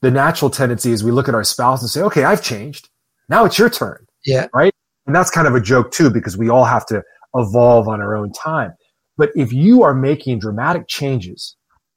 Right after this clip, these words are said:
Speaker 1: in your life, in your marriage, in your family, it is undeniable over time. So I encourage you, you know, if, if in your class, Johnny, um, if you, if, if men will just implement what you're teaching and they'll stay the course,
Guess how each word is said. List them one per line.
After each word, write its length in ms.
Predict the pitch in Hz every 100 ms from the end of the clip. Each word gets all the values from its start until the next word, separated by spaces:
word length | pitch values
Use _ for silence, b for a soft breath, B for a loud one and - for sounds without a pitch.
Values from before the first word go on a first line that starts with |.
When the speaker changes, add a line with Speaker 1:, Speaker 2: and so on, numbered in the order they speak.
| _
Speaker 1:
in 140 | 151 135
your 160 | 123
life, 300 | 117 123 113 -
in 100 | 123
your 100 | 113
marriage, 640 | 117 156 131 - - - _ _ _
in 100 | 139
your 100 | 127 110
family, 440 | - 160 143 95 - _ _ _ _ _ -
it 180 | 185
is 420 | - 143 117 - - _ -
undeniable 760 | 160 180 151 120 120 95 85 -
over 240 | 120 107
time. 400 | - 101 92 - _ _ _ _ _ _
So 160 | - 139
I 100 | 143
encourage 500 | 139 - 185 185 120
you, 280 | 120 101 b b _
you 80 | 139
know, 280 | 131 131 _ - 95
if, 280 | - 151 - _
if 180 | - 165 - 359
in 300 | - - 143
your 180 | 151 208
class, 640 | - 117 90 85 - - _
Johnny, 380 | 110 104 98 165 _ _ -
um, 300 | 135 120 123 _ _ -
if 240 | 170 -
you, 160 | 156 156
if, 220 | - 131 -
if 140 | 143
men 300 | 135 143 214
will 80 | 185
just 280 | 135 143 -
implement 500 | 160 170 131 117 104
what 300 | 123 135 160
you're 140 | 147
teaching 460 | 120 - 143 - 101 -
and 120 | 131
they'll 120 | 123
stay 320 | - - 175
the 120 | 165
course, 540 | - - 170 - -